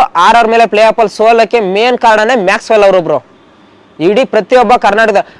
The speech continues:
ಅವ್ರನ್ನ ಹದಿನಾರು ವರ್ಷದಿಂದ ಹೆಗಲ ಮೇಲೆ ಹೊತ್ಕೊಂಡ್ ಮೆರೆಸ್ತಾ ಇದೀವಿ ಗುರು.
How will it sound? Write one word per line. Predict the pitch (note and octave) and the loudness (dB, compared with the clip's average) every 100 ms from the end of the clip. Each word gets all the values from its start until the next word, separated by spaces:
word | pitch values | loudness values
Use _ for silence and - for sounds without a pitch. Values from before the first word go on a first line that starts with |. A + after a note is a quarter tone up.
| - | -2
ಅವ್ರನ್ನ | F#3+ B3 B3 | 2 2 2
ಹದಿನಾರು | G#3+ G#3 F#3 A#3+ C4 A#3+ | 2 2 0 2 4 4
ವರ್ಷದಿಂದ | A3+ G#3+ B3 A#3+ | 2 2 0 2
ಹೆಗಲ | G#3+ A3+ | 2 2
ಮೇಲೆ | A#3+ A#3+ | 2 2
ಹೊತ್ಕೊಂಡ್ | G#3+ G3+ B3 G3 | 2 0 0 0
ಮೆರೆಸ್ತಾ | G3 G#3+ B3 | 0 0 0
ಇದೀವಿ | A3+ A#3 | 2 2
ಗುರು. | G#3+ G#3+ A3+ G#3+ | 4 4 4 2